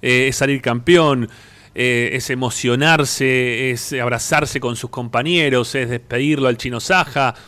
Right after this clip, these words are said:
eh, es hacerle, eh, los goles a, a los equipos con camiseta rojinegra. Eh, eso es el fútbol.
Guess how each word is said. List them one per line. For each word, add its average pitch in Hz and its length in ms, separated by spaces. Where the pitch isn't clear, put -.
eh, 127 640
es - 180
hacerle, 131 760
eh, 120 120
los 120 180
goles 147 460
a, 123 240
a 123 60
los 123 160
equipos 131 360
con 135 140
camiseta 127 480
rojinegra. 135 880
Eh, 127 520
eso 180 340
es 165 180
el 139 120
fútbol. 123 680